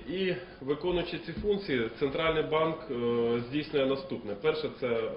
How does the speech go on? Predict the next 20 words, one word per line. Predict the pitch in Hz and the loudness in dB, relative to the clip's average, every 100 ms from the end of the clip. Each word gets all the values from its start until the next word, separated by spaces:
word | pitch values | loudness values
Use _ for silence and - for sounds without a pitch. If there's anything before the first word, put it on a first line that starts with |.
| 117 | -2
розроблює | 123 139 160 135 117 | 0 0 0 0 -2
та | 120 117 117 | 0 0 2
реалізовує | 123 127 143 143 | 0 -2 0 2
грошово-кредитну | 120 120 135 120 120 127 120 | 0 -2 -4 -4 -4 -4 -2
або | 104 98 | -2 -2
монетарну | 107 117 120 110 | -6 -4 -4 -4
політику. | 107 92 - - - - - - - - - - | -6 -8 -10 -16 -18 -18 -18 -18 -18 -18 -16 -4
Е, | 110 110 | 0 2
друге — | 113 147 151 131 120 - 131 | 2 2 2 2 0 -2 0
емітує | 131 139 180 180 170 - - - - - - - - | 2 2 2 2 2 -4 -16 -20 -20 -20 -20 -20 -12
гроші. | 110 107 107 - 90 - - - - - - | -8 -2 -2 -2 -12 -18 -20 -20 -14 -12 -10
Тобто | - - 113 | -12 -8 -4
єдиний | 139 135 120 117 | 0 2 2 2
емісійний | 117 120 135 127 135 | 0 -2 -4 -4 -2
центр, | 190 196 | -2 0
який | 120 - 113 | -2 -2 -2
має | 113 | -2
право | - 135 143 | 0 2 2
емісії | 117 110 127 - 107 98 - - 101 | 2 0 -4 -6 -10 -10 -14 -14 -8
грошей. | 104 98 | -6 -6